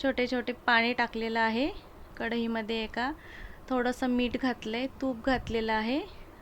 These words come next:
आता याच्यामध्ये मी तांदळाची पिठी टाकून घेतलेली आहे, ती व्यवस्थित अशी हलवून घ्यायची. आणखी थोडी घातली आहे मी त्याच्यामध्ये, झाकून ठेवायची आहे.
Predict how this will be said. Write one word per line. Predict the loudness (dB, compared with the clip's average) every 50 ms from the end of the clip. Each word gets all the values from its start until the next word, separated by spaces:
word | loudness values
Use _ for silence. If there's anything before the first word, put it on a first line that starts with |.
| -10 -8
आता | -8 -6 -4 -2 0
याच्यामध्ये | 0 2 0 0 2 0 2 2 2 2 0 0 0 2
मी | 2 2 2 2 -2 -6 -14 -16 -14 -14 -14 -14 -16 -16 -18 -16 -16 -14 -14 -4 6 8
तांदळाची | 8 8 8 8 6 6 6 6 4 4 0 -4
पिठी | 0 0 -2 2 4 4 4 4 2 0 -4 -10 -10 -6
टाकून | -4 -4 -4 -2 0 0 2
घेतलेली | 2 2 0 0 0 -2 0 0 2 2
आहे, | 2 2 2 2 0 0 -2 -6 -10 -16 -18 -8 -4
ती | -2 0
व्यवस्थित | 0 2 2 2 2 0 0 -2 -4 -4 -2 -2
अशी | -2 -2 0 0
हलवून | 2 2 2 2 2 2 2 2 2
घ्यायची. | 4 4 2 2 0 0 -2 -2 -2 -4 -6 -12 -16 -16 -16 -16 -18 -18 -18 -18 -20 -18 -18 -16 -16 -16 -16 -18 -18 -16 -16 -16 -16 -16 -16 -14 -14 -14 -14 -14 -14 -14 -16 -16 -16 -16 -16 -18 -16 -14 -14 -8 -4
आणखी | -2 -2 0 0 -2 -2 0
थोडी | 0 2 2 2 2
घातली | 2 2 0 0 -2 -4 -2 -2
आहे | 0 0 0 -2
मी | -2 -2 -2 -2
त्याच्यामध्ये, | -4 -4 -4 -4 -4 -4 -2 -2 -2 -4 -4 -4 -6 -8 -12 -16 -18 -18 -18 -18 -16 -16 -16 -16 -14 -16 -16 -16 -14 -14 -12 -12 -8 -8 -8 -6 -6 -4 0
झाकून | 0 0 0 2 2 2 2
ठेवायची | 4 4 4 4 4 2 2 0 0 0
आहे. | 0 0 0 0 -2 -2